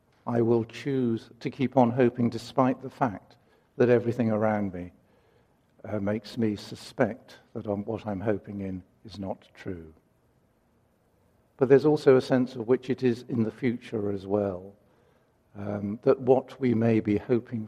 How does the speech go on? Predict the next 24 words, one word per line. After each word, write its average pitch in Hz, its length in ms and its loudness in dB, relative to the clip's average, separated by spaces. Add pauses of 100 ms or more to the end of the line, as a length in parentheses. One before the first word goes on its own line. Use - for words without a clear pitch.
(120)
for 101 380 -8 (560)
will 139 160 10
not - 200 2
come 104 220 -6
quickly. - 480 -10 (760)
It 113 140 -4
may 117 180 2
come 110 260 -2
at 110 120 -6
some 107 260 -6
stage 92 580 -10 (500)
in 95 100 -10
the 101 60 -10
future. 123 420 0
We 117 240 2
may 110 200 2
never 110 240 0
see 92 400 -6 (720)
the 107 200 -2
outcome. 92 500 -8 (460)
Similarly, 120 800 4
in 110 440 2 (220)
verse 110 220 2
fifteen, 95 840 -4